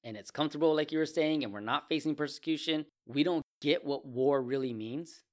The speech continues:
But we're in a spiritual war. This is a spiritual battle going on, and our enemy is pursuing us,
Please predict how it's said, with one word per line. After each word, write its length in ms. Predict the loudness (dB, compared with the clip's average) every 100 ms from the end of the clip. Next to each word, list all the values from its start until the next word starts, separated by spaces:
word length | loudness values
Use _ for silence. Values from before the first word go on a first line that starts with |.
| _ _ _ _ _ -4
But 80 |
we're 240 | 0 2 4
in 80 | 2
a 60 |
spiritual 440 | 0 0 0 0 -4
war. 320 | -2 0 -2
This 220 | -4 -6
is 160 | -2 0
a 100 | 0
spiritual 580 | -4 -2 -2 -2 -4
battle 400 | -4 0 2 4
going 220 | 2 0 -2
on, 180 | -4
and 80 | -4 -4
our 120 | -4
enemy 320 | -4 -2 0
is 100 | -2
pursuing 500 | -2 -8 -2 0 0
us, 220 | -2 -6